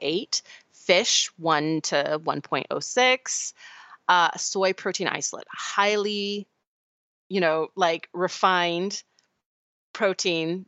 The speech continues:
enzymatically pre-digested, still only point nine.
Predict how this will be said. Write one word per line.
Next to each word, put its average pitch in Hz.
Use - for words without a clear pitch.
enzymatically 185
pre-digested, 185
still -
only 208
point -
nine. 160